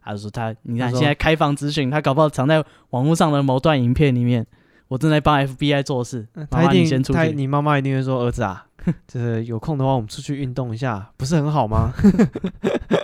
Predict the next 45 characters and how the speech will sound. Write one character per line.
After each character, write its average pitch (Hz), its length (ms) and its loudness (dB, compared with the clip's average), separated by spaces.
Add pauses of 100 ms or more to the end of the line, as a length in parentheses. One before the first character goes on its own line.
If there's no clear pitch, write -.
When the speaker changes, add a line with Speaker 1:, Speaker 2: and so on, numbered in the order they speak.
(580)
Speaker 1:
对 151 80 -2
啊 131 160 0
，“妈 170 120 4
妈， 185 120 4
你 151 140 4
先 170 160 2
出 175 160 -6
去 165 160 -4
啊， 107 160 -8
我 123 160 -10
破 170 220 2
解 135 180 -2
了 139 60 -2
，F 151 180 -4
B 165 100 2
I 160 60 4
要 160 100 4
给 143 140 -2
我 147 140 2
好 123 100 -2
多 139 160 0
奖 104 220 -4
金 117 180 -4
的， 123 240 -4
Speaker 2:
<laughs> - 160 -20
Speaker 1:
下 160 160 2
次 170 140 4
进 170 100 2
来 139 140 2
记 - 100 0
得 139 100 2
敲 139 220 -2
门。” 98 160 -6
Speaker 2:
好 - 0 -
啦， - 60 -16
好 - 0 -
啦。 - 0 -
啊， 196 80 -2
你 165 60 2
要 165 100 0
穿 185 180 -2
裤 196 160 -2
子 143 140 0
啊。 233 60 2
<laughs> 233 40 2